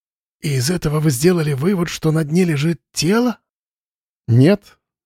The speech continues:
Про тело ему подсказали мертвые ангелы с проволочными крыльями. Но как о таком расскажешь этой девочке? «Знаете, мой дед был заядлым рыбаком».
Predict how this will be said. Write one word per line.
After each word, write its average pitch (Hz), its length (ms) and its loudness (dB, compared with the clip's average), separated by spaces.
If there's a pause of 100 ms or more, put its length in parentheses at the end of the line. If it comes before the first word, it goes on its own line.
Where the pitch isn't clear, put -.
(180)
Про 123 180 2
тело 220 220 4
ему 190 220 6
подсказали 143 520 2
мертвые 143 600 2
ангелы 160 400 2
с - 60 -6
проволочными 123 600 2
крыльями. 98 580 0 (640)
Но 110 220 -2
как 160 220 2
о 143 60 4
таком 147 280 2
расскажешь 139 560 2
этой 131 260 2
девочке? 127 600 -2 (880)
«Знаете, 110 640 0
мой 175 320 2
дед 190 200 4
был 165 220 2
заядлым 160 540 2
рыбаком». 151 580 -2